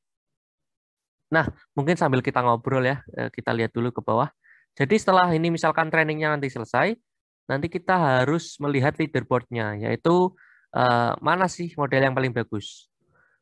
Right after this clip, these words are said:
Nah, default performance metric for each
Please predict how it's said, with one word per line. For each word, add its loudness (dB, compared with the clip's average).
Nah, 2
default 4
performance -2
metric -4
for 0
each -2